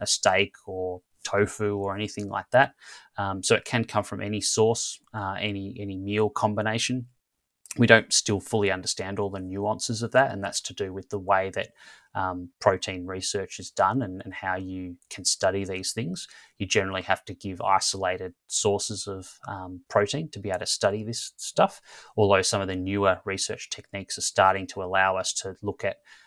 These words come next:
uh, at this in the context of whole meals. So where you might have spaghetti bolognese with the pasta and the tomatoes and the, the mince and vegetables and things like that, as opposed to just studying the meat itself in isolation.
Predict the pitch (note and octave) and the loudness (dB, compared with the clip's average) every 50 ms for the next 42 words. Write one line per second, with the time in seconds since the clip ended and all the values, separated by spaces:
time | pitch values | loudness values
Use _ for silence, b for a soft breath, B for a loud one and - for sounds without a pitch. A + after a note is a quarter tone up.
0 | b b b b G2 F#2 F#2 F2+ - F#2+ - - G#2+ G2+ - - G#2 F#2+ F#2+ F#2 | b b b b -2 -2 0 2 0 0 0 0 -2 -2 0 -2 -2 -4 -6 -8
1 | - - - G2 - - G#2 - - - G2+ - - G2+ F#2+ F#2 F2+ F2+ F#2 F#2+ | -6 -4 -4 -4 -4 -4 -8 -8 -6 -10 -10 -4 0 0 0 0 0 -4 -6 -6
2 | G2 F#2+ F#2 F#2 - - - - _ _ - - F#2+ F#2 F2+ F#2 F#2 F#2 F#2 F#2 | -6 -8 -8 -6 -8 -8 -8 -10 _ _ -10 -6 -6 -4 -4 -4 -6 -6 -8 -8
3 | F2 F#2 F#2 F2+ - - F#2+ F2+ E2+ _ - - - - - - G#2 F#2+ F#2+ F2+ | -4 -2 -2 -2 -2 -4 -6 -6 -8 _ -8 -8 -8 -6 -6 -6 -6 -6 -6 -4
4 | - F#2 F2+ F#2 F#2 F#2+ F#2 F#2 - - G2+ F#2 - - - - G2 F#2 F#2 - | -4 -2 -2 0 -2 -2 -2 -2 -4 -8 -8 -8 -8 -10 -6 -4 -4 -4 -4 -6
5 | - - F#2+ F#2+ F#2 F#2 F#2+ - - G#2 F#2 F#2 F2+ F#2 F2+ F2+ F#2 F#2+ F#2 F2+ | -6 -6 -6 -6 -6 -6 -6 -6 -6 -6 -6 -4 -4 -4 -2 -2 -4 -6 -4 -4
6 | F#2+ F2+ F2+ F2+ F#2 F#2 F2+ b b b b b b b - G2 F#2+ F2+ F2+ F#2 | -6 -6 -6 -6 -6 -8 -8 b b b b b b b -2 0 0 0 -2 -4
7 | G2 A#2+ - - - - - - - G2 F2+ F2+ F2+ E2+ - - F#2+ F2 F2 - | -4 -4 -4 -4 -4 -4 -6 -8 -8 -8 -6 -6 -8 -8 -2 -2 -2 -2 -2 -6
8 | - G2 - F#2 F#2 F#2 - - F2+ - G2+ F#2 F2+ - - G2 G2+ - - G2+ | -8 -8 -10 -10 -12 -12 -12 -14 -14 -14 -14 -14 -12 -8 -8 -8 -8 -4 -2 -2
9 | F#2 F#2 - G2+ G2 F2+ F#2+ - - G2 F#2+ F#2 - - - G2+ F2+ F2 - - | 0 0 -2 -2 -4 -4 -6 -4 -4 -2 -2 -2 -4 -6 -8 -10 -12 -8 -2 0
10 | G2+ F#2 F#2 - - - - b b b b b b b _ - - - - A2 | 2 2 2 0 -4 -6 -8 b b b b b b b _ -6 -4 2 8 8
11 | G2+ F2+ F2+ F2+ F2+ F2+ F2 - _ _ - - G2+ F2+ F2+ F#2 - - - - | 8 8 8 2 -4 -6 -8 -10 _ _ -4 -2 -2 -2 -2 -6 -8 -10 -10 -8
12 | - - - G2+ F#2 - - G2+ F#2 F#2 F#2 F2+ - - F#2 F#2 F#2 F#2 - - | -6 -2 0 -2 -2 -2 -4 -6 -4 -4 -4 -4 -4 -6 -6 -8 -10 -8 -8 -8
13 | - G#2+ | -8 -8